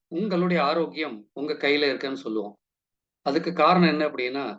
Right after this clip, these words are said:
உங்க கைப்பிடி அளவு இருக்கக்கூடிய இந்த இதயம் தான் உங்களுடைய ஆரோக்கியத்தையும், உங்களுடைய வாழ்நாளையும் நிர்ணயிக்கிறது. இப்பேற்பட்ட இந்த இதயத்தை பாதுகாக்கிறதுக்காக இந்த ப்ரோ-, இந்த வீடியோ பதிவிடப்பட்டிருக்கு. ஒரு இருபத்தஞ்சு நிமிஷம் பல முக்கியமான தகவல்கள்,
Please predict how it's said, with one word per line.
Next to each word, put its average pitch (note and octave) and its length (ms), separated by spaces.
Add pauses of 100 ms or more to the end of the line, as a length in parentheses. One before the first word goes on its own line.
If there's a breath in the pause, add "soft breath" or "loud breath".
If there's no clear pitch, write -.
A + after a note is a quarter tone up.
(340)
உங்க C#3+ 200
கைப்பிடி F3 440
அளவு E3 260
இருக்கக்கூடிய C#3+ 580 (720)
இந்த C#3 200
இதயம் C#3 440
தான் D3 220 (420)
உங்களுடைய C3+ 300
ஆரோக்கியத்தையும், C3 760 (460)
உங்களுடைய C3 240
வாழ்நாளையும் B2+ 560
நிர்ணயிக்கிறது. A2+ 560 (680)
இப்பேற்பட்ட E3 380
இந்த C3+ 220
இதயத்தை F#3 460
பாதுகாக்கிறதுக்காக D3+ 960
இந்த C3 520
ப்ரோ-, C3+ 440
இந்த B2+ 160
வீடியோ C3 320
பதிவிடப்பட்டிருக்கு. B2+ 800 (560)
ஒரு B2 120
இருபத்தஞ்சு D#3+ 440
நிமிஷம் F3 600
பல B2+ 180
முக்கியமான E3 540
தகவல்கள், C#3+ 480